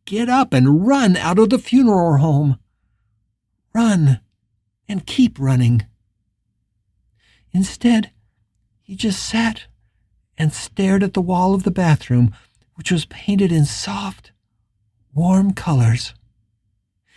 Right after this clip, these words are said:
He thought they were the colors of an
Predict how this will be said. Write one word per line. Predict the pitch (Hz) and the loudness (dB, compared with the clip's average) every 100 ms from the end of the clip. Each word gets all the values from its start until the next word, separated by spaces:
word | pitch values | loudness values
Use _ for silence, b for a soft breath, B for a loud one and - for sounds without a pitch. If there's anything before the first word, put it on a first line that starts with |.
| b | b
He | b 240 | b 0
thought | 220 277 285 - b b _ _ _ _ | 2 2 2 -2 b b _ _ _ _
they | 196 | -6
were | 190 190 | 0 0
the | |
colors | 175 - 226 233 220 214 | 0 -2 0 4 2 2
of | 165 | 0
an | 139 | 0